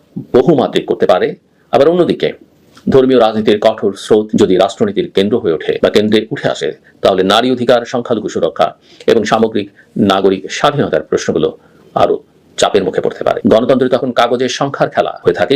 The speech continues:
কিন্তু জীবনে অধিকারের গ্যারান্টি হয়ে উঠতে পারে না। বিদেশ নীতি ও ভূরাজনীতিও এই নির্বাচনে নীরব কিন্তু শক্তিশালী চরিত্র। হাসিনার আমলে ভারতের প্রভাব ছিল ব্যাপক, এটা অস্বীকার করবার উপায় নেই। এখন সম্পর্ক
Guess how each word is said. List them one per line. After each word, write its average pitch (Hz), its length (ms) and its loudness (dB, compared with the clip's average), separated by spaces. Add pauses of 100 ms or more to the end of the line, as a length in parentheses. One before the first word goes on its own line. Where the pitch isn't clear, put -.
কিন্তু 127 240 0
জীবনে 135 240 2 (720)
অধিকারের 135 460 4
গ্যারান্টি 90 360 -2
হয়ে 78 140 0
উঠতে - 160 -4 (140)
পারে - 200 0
না। - 60 -12 (220)
বিদেশ 117 280 4
নীতি 139 200 2 (640)
ও 117 120 6
ভূরাজনীতিও 117 500 0 (140)
এই 104 160 0
নির্বাচনে 104 400 0 (400)
নীরব 110 320 4 (420)
কিন্তু 110 220 0
শক্তিশালী - 500 -2
চরিত্র। - 260 -6 (140)
হাসিনার 123 320 2
আমলে 123 240 2
ভারতের 117 280 2
প্রভাব 117 280 2
ছিল 104 120 -4 (840)
ব্যাপক, - 280 0 (520)
এটা - 100 2 (100)
অস্বীকার 123 380 -2
করবার 80 200 -2 (160)
উপায় 82 240 0
নেই। - 120 -14 (840)
এখন 117 220 2
সম্পর্ক 107 220 2